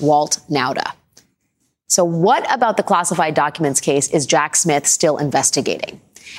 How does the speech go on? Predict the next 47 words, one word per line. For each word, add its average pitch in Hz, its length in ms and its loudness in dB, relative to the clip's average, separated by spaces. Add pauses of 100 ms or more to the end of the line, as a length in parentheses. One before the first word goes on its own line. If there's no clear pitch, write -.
(100)
And 190 120 0
who 320 680 2 (200)
might 196 200 0
be 214 120 4
at 165 100 2
risk 196 440 2
of 170 120 0
being 156 240 0
charged 196 460 0
now 247 300 2
or 208 180 2
charged 226 500 0 (180)
again? 202 480 0 (920)
As 202 180 0
you 220 80 2
contemplate 233 720 2
that, 143 220 -2
remember 247 440 4
this 190 380 2
reporting 175 480 0
we 151 100 2
got 151 240 0
late 151 200 2
last 151 260 0
month 139 220 -2
from 147 160 -2
The 143 100 -2
Independent. 139 680 -4 (720)
The 180 100 2
Independent 240 640 2
reported 165 420 0
that 143 320 0
Jack 208 240 0
Smith's 226 320 0
team 156 380 0
has 156 240 0
made 175 240 0
preparations 196 720 0
to 170 160 0
bring 175 260 0
what 170 180 0
is 165 140 0
known 170 260 2
as 143 160 2
a 147 120 2
superseding 220 880 2
indictment, 147 840 -2